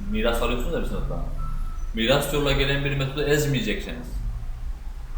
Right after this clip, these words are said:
veya herhangi bir sınıftan miras almayacaksanız, ne bileyim bir interface implemente etmeyecekseniz, bu gibi kompleks işlemleri yapmayacaksanız sınıf içerisinde bu sınıfları struct olarak tanımlayabiliriz.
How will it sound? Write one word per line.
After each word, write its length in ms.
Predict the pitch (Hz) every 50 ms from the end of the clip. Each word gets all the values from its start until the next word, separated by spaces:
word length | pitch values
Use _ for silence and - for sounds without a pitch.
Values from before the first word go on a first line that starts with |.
| - - -
veya 320 | 120 143 170 170 170 - 156
herhangi 380 | 151 151 165 170 165 160 -
bir 100 | - 151
sınıftan 380 | 143 - - - 156 156 151 147
miras 300 | 143 143 147 151 151 -
almayacaksanız, 800 | 143 147 - - 147 131 120 110 95 - - 87 85 82 - - - - - - - - - - - - - - - - - - - - - - - -
ne 120 | 131 131
bileyim 260 | 139 147 156 151 147
bir 140 | 147 147 147
interface 720 | 147 147 147 147 151 147 143 143 147 147 143 139 143 139
implemente 540 | 135 135 - 143 135 139 147 143 135 139 147
etmeyecekseniz, 720 | 147 151 135 123 123 107 104 101 98 - - - - - - - - - - -
bu 100 | - 165
gibi 280 | 165 151 135 131 123 120
kompleks 460 | 131 135 135 135 - 156 151 - -
işlemleri 380 | 135 127 - 127 123 117 104 110
yapmayacaksanız 680 | - - - - 170 143 135 123 - - 110 107 104
sınıf 220 | 110 110 104 101 -
içerisinde 360 | - 101 98 - - 127 147 165 - - - - - - - - -
bu 60 | 175 160
sınıfları 380 | - 160 135 120 117 117 -
struct 480 | - - - - - - 165 165 - -
olarak 300 | 139 143 151 151 151 -
tanımlayabiliriz. 600 | 131 131 135 131 135 131 120 - - - - -